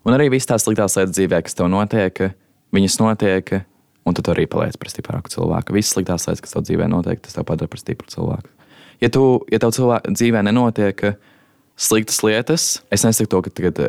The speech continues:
meklē sliktas lietas, lai dzīvē, lai to notiek, tā kā nē. Bet, ja tev viņas notiek,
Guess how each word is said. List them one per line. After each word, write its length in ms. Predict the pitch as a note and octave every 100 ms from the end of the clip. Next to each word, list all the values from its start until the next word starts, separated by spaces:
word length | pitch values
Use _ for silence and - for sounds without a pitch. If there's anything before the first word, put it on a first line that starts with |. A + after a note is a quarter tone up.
| -
meklē 320 | F2+ - E2+
sliktas 320 | - E2 -
lietas, 180 | F#2+ -
lai 80 | E2+
dzīvē, 280 | E2+ E2+ E2
lai 100 | -
to 100 | -
notiek, 440 | D#2+ E2 - E2 -
tā 100 | -
kā 140 | -
nē. 280 | E2+ F#2+ F#2 - - - -
Bet, 100 | F#2+
ja 60 |
tev 140 | G#2+ G2+
viņas 160 | G2+ -
notiek, 520 | A#2 A2 G2+ G2 -